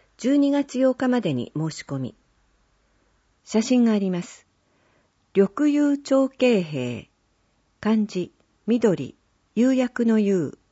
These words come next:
長い、首、瓶。緑幽鳥形兵。神武寺金毘羅山櫓郡出土。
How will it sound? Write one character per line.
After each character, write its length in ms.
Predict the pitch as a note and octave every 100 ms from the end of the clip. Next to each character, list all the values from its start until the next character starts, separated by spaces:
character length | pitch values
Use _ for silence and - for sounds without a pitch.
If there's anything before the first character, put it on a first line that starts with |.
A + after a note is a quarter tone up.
| _ _ _
長 320 | F3 F3+ A3
い、 180 | F#3+ A#2+ _ _ _ _ _ -
首、 380 | F3 E3+ F#3 - _ _ _ _ _
瓶。 300 | A3 F#3+ B2+ _ _ _ _ _ _ _ _ _ _ _ -
緑 360 | G3 - D4
幽 220 | D4 C#4+ C#4+
鳥 320 | C#4 C4+ C4+
形 260 | C4 A3+
兵。 460 | D#3+ C#3+ A2+ - - _ _ _ _ _ _ _ _ -
神 140 | A#3+ C4+
武 140 | B3+ A#3+
寺 240 | A3 - -
金 200 | B3+ C4
毘 120 | B3
羅 100 | A#3
山 280 | A#3 A3+ A3
櫓 400 | G#3 A3 G#3+ G3+
郡 220 | C3+ A#2
出 300 | - - C3+
土。 160 | C3